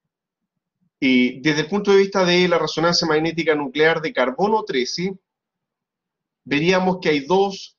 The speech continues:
compuestos que va a costar mucho diferenciar, por eso yo no lo recomiendo. En el primer caso, veríamos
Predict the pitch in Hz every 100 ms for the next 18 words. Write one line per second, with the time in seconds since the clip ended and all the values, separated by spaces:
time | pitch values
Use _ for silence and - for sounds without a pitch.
0 | _ 147 - 196 196 196 180 160 160 156
1 | 156 160 143 156 180 185 165 165 139 127
2 | 185 147 135 151 - 175 175 170 151 151
3 | 139 165 147 95 - _ _ _ _ _
4 | 143 147 147 175 247 247 190 - 196 226
5 | - _ _ _ _ _ _ 139 151 196
6 | 151 113 151 180 -